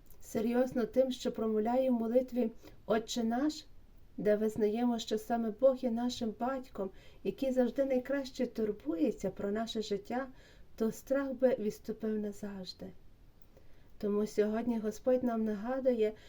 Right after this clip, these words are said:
що Господь стоїть над нами, над нашим життям,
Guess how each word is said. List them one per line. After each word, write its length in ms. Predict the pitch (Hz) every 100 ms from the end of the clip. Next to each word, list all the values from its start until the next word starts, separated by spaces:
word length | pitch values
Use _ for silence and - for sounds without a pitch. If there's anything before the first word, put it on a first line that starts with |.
| - -
що 300 | - - 247
Господь 500 | 240 240 - 302 294
стоїть 520 | - 254 262 262 -
над 240 | 233 226
нами, 420 | 240 233 185 175 180
над 260 | 196 190
нашим 360 | 226 240 - 226
життям, 520 | 220 220 247 202